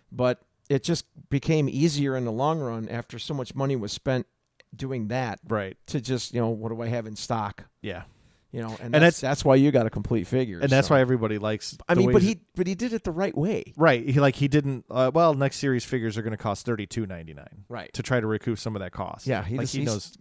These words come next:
Speaker 1: I mean, he still to this day is like, I'm not raising the price on anything.
Speaker 2: Yeah. Nope.
Speaker 1: This is what it's gonna cost. If something comes out and it, it, it needs to have a,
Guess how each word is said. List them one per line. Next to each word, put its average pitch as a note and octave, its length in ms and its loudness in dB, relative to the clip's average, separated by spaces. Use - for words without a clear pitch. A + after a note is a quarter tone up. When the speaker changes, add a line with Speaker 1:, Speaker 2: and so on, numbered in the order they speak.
Speaker 1:
I - 20 -14
mean, D#3 140 -6
he F3+ 80 -2
still F#3+ 320 -6
to F#3 100 -8
this E3+ 220 -6
day F#3+ 180 -4
is B2+ 160 -2
like, A2 160 -4
I'm A2 140 -8
not B2 180 -6
raising C3+ 240 -6
the B2 80 -10
price - 320 -8
on C3 140 -12
anything. D3+ 560 -12
Speaker 2:
Yeah. D#2+ 160 -10
Nope. A2 140 -2
Speaker 1:
This - 100 -8
is C#3 100 -4
what D3+ 140 6
it's C3+ 100 0
gonna C#3 180 -2
cost. D#3 540 -4
If - 140 -8
something D3+ 320 -4
comes C3+ 240 -2
out C#3 240 4
and C3 160 0
it, A#2+ 240 -4
it, A2 180 -10
it C3 160 -4
needs C#3+ 360 -2
to E3 300 4
have D3 220 2
a, C#3 60 -4